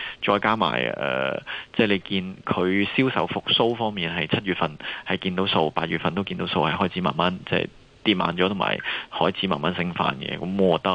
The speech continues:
呃，呢啲可以即係撈下都冇問題咯，你當消費股喺內地嚇。但係，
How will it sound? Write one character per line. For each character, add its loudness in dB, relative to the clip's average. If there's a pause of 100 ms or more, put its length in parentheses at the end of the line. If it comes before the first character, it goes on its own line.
(140)
呃， -6
呢 -2
啲 0
可 -2
以 -2 (300)
即 4
係 4 (360)
撈 2
下 4
都 0
冇 0
問 -2
題 -2
咯， 4
你 2
當 -2
消 0
費 0
股 -2
喺 2
內 2
地 -4
嚇。 -4 (360)
但 4
係， -2